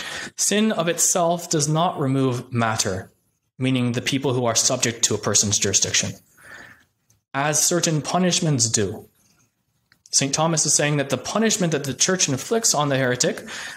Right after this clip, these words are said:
um, does remove from him, um, his flock, those who he had jurisdiction over previously. His sin of heresy does not do that, but the punishment of the church does.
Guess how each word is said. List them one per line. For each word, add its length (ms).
um, 320
does 320
remove 420
from 280
him, 420
um, 400
his 260
flock, 420
those 480
who 180
he 140
had 380
jurisdiction 600
over 540
previously. 560
His 280
sin 240
of 140
heresy 320
does 160
not 220
do 120
that, 400
but 160
the 80
punishment 520
of 60
the 80
church 320
does. 400